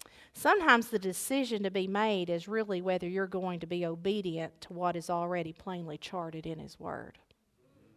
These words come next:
So quit trying to think if you're gonna stay or leave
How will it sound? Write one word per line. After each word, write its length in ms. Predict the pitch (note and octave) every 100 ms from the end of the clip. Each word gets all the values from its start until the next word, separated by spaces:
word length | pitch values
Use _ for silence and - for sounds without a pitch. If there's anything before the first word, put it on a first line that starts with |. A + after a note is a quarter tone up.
| _ _ _ _ _ _ _ _ _ _ _ _ _ - - - - _ _ -
So 160 | G3
quit 320 | F3+ - C#4 -
trying 400 | C4+ B3 A#3+ A3+
to 80 |
think 560 | G3+ B3 A3 F#3+ - - - _ _ _ _ _ _ _ _ _ _ _ _ _ _ _ -
if 160 | F3 -
you're 120 | A3+
gonna 280 | G#3+ G3 F3
stay 840 | - - - A#3 A3 A3+ A3+ A#3+
or 180 | F3+ F3
leave 540 | F#3 G#3+ G3+ E3 E3